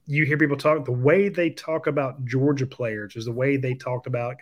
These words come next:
guys like Alex Leatherwood, you know, uh, you know, Mark Ingram. Uh, it, it was an Alabama guy. That's an Alabama guy. That's the Alabama standard, you know. Uh, the,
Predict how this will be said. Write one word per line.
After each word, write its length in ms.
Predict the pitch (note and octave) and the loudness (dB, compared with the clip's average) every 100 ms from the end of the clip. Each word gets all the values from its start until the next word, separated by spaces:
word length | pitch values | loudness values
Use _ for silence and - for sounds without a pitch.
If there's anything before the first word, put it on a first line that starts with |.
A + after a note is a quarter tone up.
| - | -10
guys 140 | A#2+ | -8
like 160 | A#2+ A2+ | -8 -6
Alex 300 | A2+ A2+ - | -8 -8 -6
Leatherwood, 560 | A2 A2 G#2+ A2 G#2+ | -6 -6 -6 -6 -6
you 80 | A2 | -6
know, 280 | A2 A2 A2 - - - _ _ | -6 -6 -8 -14 -20 -20 _ _
uh, 300 | G#2+ G2 G2 G2+ | -14 -12 -14 -14
you 120 | G#2 | -14
know, 80 | G2 | -6
Mark 320 | A#2 A#2+ - | 0 0 2
Ingram. 540 | B2 A#2 A#2 A#2 A#2 - - _ - | 0 2 2 2 -2 -10 -20 _ -14
Uh, 220 | A2+ G2+ - - - - | -12 -12 -16 -20 -16 -6
it, 300 | D#3+ - C#3+ | -4 -2 4
it 60 | D#3+ | 6
was 140 | D3 | 6
an 160 | E3 D#3 | 6 8
Alabama 560 | C#3+ C#3+ C3 C3+ A#2+ A#2 | 8 8 6 6 4 2
guy. 240 | A2 F#2 _ _ _ | -2 -6 _ _ _
That's 220 | B2 B2 | 0 4
an 60 | C#3 | 6
Alabama 420 | B2+ A#2+ B2 A#2+ | 6 4 2 0
guy. 220 | A2 G2 | -2 -6
That's 240 | G2+ A#2 - | -4 -4 0
the 160 | B2+ | 2
Alabama 440 | B2 B2 A#2+ A#2+ A2+ | 2 2 2 0 0
standard, 760 | - - B2+ A#2+ G#2+ F#2+ - - | -6 0 0 0 -4 -8 -14 -14
you 80 | |
know. 300 | G#2+ G#2 G#2 - - - _ - | -10 -8 -10 -14 -20 -20 _ -16
Uh, 280 | G2 F#2+ F#2+ | -12 -10 -10
the, 220 | A2 A#2 | -12 -14